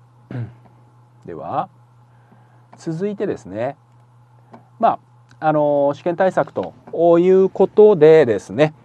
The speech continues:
あの、ある程度、まあ、学習の仕方などについても簡単にお話しておこうと思いますけど、ニッパチの法則って言ってですね、今から勉強していく分野というのはものすごくね、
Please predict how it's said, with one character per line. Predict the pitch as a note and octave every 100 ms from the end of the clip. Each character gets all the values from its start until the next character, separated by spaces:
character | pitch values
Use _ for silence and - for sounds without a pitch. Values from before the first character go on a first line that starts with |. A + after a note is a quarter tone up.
| _ -
あ | A#2+
の、 | A2+ G2 F#2+ F#2 - - - - - D#3
あ |
る | F3
程 | C4 G#3+
度、 | A2+ G2
ま | C#3+
あ、 | A#2+
学 | A2+ -
習 | - D#3+
の | D#3
仕 | D#3
方 | D#3+ D#3 D#3
な | D#3 D#3+
ど | A#2+
に |
つ | G#2
い |
て | A#2+
も | F2
簡 | F2
単 | F2
に | F2
お |
話 | F2+ F#2+ F2+
し |
て | -
お | A#2+
こ | D#3+
う | D#3+
と |
思 | A2+
い | G2
ま | G2+
す | -
け |
ど、 | F#2 G#2 - -
ニ | D#3
ッ |
パ | D#3 F#3+
チ | F#3+
の | G3+
法 | G3+ F#3+
則 | G3 G3+
っ |
て | F#3+ -
言 | F#3
っ |
て | G3
で | -
す | -
ね、 | F2+ - - -
今 | A3 B3
か | G#3
ら |
勉 | B2+ E3
強 | E3+ F3
し | D#3+
て | F#3
い |
く | E3+
分 | D#3+ G3 F3+
野 | C3+
と | C3 G2
い | G#2
う | G2
の | F2
は | F2
も | C3
の | F3
す | - A#3+
ご | C#4+
く |
ね、 | G2